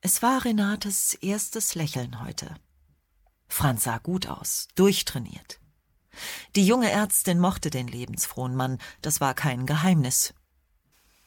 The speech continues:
Franz ließ seine Tochter hinunter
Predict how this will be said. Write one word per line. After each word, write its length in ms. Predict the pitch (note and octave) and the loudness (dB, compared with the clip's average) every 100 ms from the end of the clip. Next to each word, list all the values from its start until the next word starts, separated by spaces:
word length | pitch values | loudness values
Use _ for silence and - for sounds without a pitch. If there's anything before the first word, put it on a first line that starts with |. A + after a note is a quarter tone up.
| _ _ _ _ _ _ _ - | _ _ _ _ _ _ _ -6
Franz 500 | - E3+ G3 G3 E3+ | 2 4 4 2 0
ließ 220 | D#3+ D#3 | 0 0
seine 260 | C#3+ C3+ | -2 -2
Tochter 320 | - F3+ - D#3 | 0 -2 0 0
hinunter 560 | C#3+ D3 F#3 F#3 D#3+ | 2 4 4 4 0